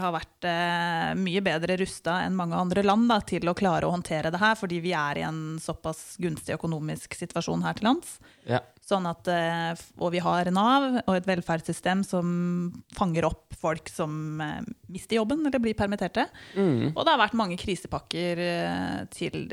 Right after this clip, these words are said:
Speaker 1: de bransjene som har slitt mest. Så det er ikke til å stikke under en stol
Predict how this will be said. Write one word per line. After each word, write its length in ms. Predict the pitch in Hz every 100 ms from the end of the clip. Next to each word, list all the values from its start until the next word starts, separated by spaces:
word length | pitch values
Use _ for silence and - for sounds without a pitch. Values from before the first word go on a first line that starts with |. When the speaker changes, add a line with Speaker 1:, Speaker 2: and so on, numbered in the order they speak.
| -
Speaker 1:
de 140 | 170 165
bransjene 480 | 165 151 - -
som 120 | 170 165
har 120 | 147
slitt 340 | - 165 151 - 151 151
mest. 460 | 156 - - - - - - _ _ _ _ -
Så 140 | 202 196 196 196 180
det 80 | 214
er 220 | 214 -
ikke 260 | - - 165
til 160 | 190 196
å 220 | 240 254 262
stikke 300 | 277 - 202
under 180 | 180
en 100 | 180
stol 460 | 180 - 208 226 254